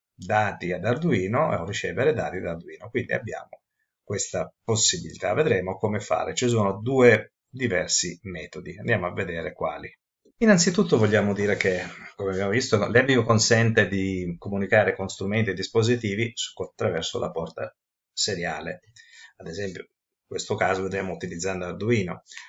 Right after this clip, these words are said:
Arduino si comporterà quindi come una scheda di acquisizione dati, una dac, invece di usare una dac della National possiamo utilizzare semplicemente una scheda Arduino Uno o Mega, quello che volete,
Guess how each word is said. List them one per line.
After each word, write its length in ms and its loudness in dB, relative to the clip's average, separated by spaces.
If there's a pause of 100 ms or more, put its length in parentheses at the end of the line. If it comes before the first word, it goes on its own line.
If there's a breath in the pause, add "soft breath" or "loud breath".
(140)
Arduino 320 6
si 120 4
comporterà 580 4
quindi 300 2
come 300 -2
una 200 -4
scheda 380 2
di 80 -10
acquisizione 680 -6
dati, 400 0
una 280 -4
dac, 540 -6 (300 soft breath)
invece 400 -4
di 60 -8
usare 360 -4
una 320 -6
dac 380 -4
della 260 -2
National 500 -4
possiamo 380 -6
utilizzare 720 -8 (200)
semplicemente 680 -6
una 100 -4
scheda 320 -4
Arduino 560 -8
Uno 300 -8
o 380 -18
Mega, 360 -8
quello 240 -10
che 140 -10
volete, 480 -14